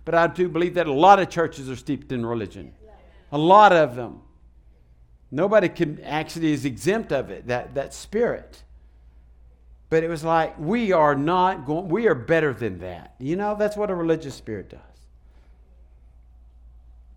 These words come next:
But, hmm, when you break free from religious spirit, oh, wow.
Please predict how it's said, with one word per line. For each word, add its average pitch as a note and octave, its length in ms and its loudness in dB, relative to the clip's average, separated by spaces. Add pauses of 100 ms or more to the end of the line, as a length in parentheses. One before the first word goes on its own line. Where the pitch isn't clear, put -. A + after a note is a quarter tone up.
(880)
But, G3+ 380 8 (1300)
hmm, A2+ 140 -8 (640)
when A2 120 -8
you A2 140 -2
break A#2 380 0
free F3+ 420 0
from B2+ 240 -4
religious G#2 400 -6
spirit, F2+ 460 -12 (1200)
oh, E2 440 -14
wow. D2+ 360 -14